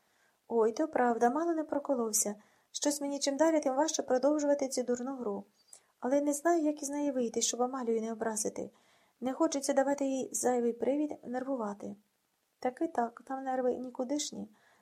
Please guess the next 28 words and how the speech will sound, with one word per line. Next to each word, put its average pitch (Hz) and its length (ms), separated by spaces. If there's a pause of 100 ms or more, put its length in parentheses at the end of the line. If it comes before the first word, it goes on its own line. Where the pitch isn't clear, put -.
(140)
Ви 254 160
в 262 120
курсі, 294 280
що 254 180
я 247 120
маю 254 240
від 247 100
неї 247 160
розписку, 247 480
що - 180
обіцяю 247 360
протягом 233 380
тижня 277 420
не 233 80
вкорочувати 247 580
собі 233 300
віку?" 214 380 (640)
"Ого, 269 540
ну 285 160
ти 339 120
даєш. 285 560
Ні, 254 180
не 294 100
в 311 100
курсі. 220 340
Звідки 254 380
б 202 60
я?" 196 180